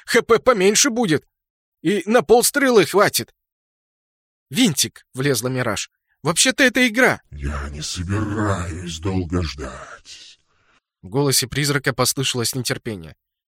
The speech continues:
Speaker 1: «Да, мы идем», — сказал я. Мираж бесцеремонно толкнула Винтика, и мы последовали за Авдалом. «О да, это всего лишь игра», — поморщился гном, «а поджилки трясутся, как будто в реале».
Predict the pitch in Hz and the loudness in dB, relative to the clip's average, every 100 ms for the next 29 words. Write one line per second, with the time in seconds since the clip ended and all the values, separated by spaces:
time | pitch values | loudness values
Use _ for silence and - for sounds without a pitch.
0 | _ - 254 269 214 269 262 269 233 269 | _ 0 2 4 2 0 0 0 2 0
1 | 104 - _ - 160 135 120 95 - _ | -2 -10 _ -4 0 2 0 -4 -14 _
2 | _ _ _ 120 220 233 156 151 - 147 | _ _ _ 0 0 0 -2 -2 0 0
3 | 170 214 185 - 131 120 147 147 117 208 | 0 0 -2 0 0 0 -2 -2 -2 -4
4 | 208 - 180 - _ _ 123 226 - 139 | -4 -4 -4 -4 _ _ -2 -2 2 0
5 | - 156 147 147 143 139 131 107 104 80 | 2 0 0 0 2 2 2 0 -6 -8
6 | - _ _ _ _ _ _ _ _ _ | -14 _ _ _ _ _ _ _ _ _
7 | _ _ _ _ _ _ 254 233 214 156 | _ _ _ _ _ _ -6 0 0 2
8 | 156 160 170 160 143 - 247 254 214 - | 4 6 6 4 0 -6 -12 -10 -4 -4
9 | 214 285 233 233 202 214 226 165 - - | -2 -4 -4 -4 0 2 2 2 -2 -18
10 | _ 143 147 127 123 - 123 123 117 95 | _ -2 0 0 0 -2 -2 -4 -6 -8
11 | _ _ 180 139 165 - 247 208 147 170 | _ _ -4 0 2 2 0 0 -4 0
12 | 165 - 247 - 120 - - - 135 165 | 0 0 0 0 0 -6 -6 -4 -2 -2
13 | 233 - 202 165 233 185 107 87 | -2 4 4 4 2 2 2 -6